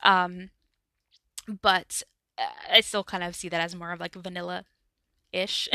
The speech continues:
<laughs> so to speak, um, 'cause it's not, like, a full-on power exchange dynamic that we have. That's something that's agreed upon.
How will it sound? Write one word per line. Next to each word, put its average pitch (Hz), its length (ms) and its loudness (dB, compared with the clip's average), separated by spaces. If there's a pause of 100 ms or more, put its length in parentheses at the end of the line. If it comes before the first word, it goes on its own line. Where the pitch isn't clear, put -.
(120)
<laughs> 311 180 4
so 233 220 2
to 208 160 0
speak, - 440 -8 (460)
um, 190 360 6
'cause 190 160 -4
it's 180 160 -8
not, 190 160 2
like, - 120 -4
a 196 60 -4
full-on 180 800 -4
power 175 340 2
exchange 185 560 -8
dynamic 175 520 -4
that - 180 -4
we 180 80 -14
have. 175 320 0
That's 175 220 -4
something 196 200 -12
that's 196 160 -12
agreed 196 240 -12
upon. - 460 -6